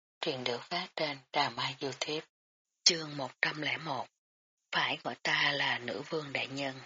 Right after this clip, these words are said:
Hoàng Hoáng Chi nhìn hắn một cái nói. Nhân huynh cũng trốn không thoát đâu. Nhân Nhiễm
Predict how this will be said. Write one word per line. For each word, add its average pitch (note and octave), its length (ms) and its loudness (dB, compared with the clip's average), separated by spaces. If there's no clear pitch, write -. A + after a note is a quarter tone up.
Hoàng C#3 340 2
Hoáng E3 240 -4
Chi D3 200 -4
nhìn C#3 260 -4
hắn D#3 160 -6
một D#3+ 200 -6
cái C3 260 2
nói. D3+ 360 -2
Nhân E3 140 -2
huynh D#3 380 -4
cũng - 280 -2
trốn D3+ 260 0
không C#3+ 260 -4
thoát - 160 -6
đâu. C3+ 340 2
Nhân F#3+ 160 -2
Nhiễm D#3+ 100 -4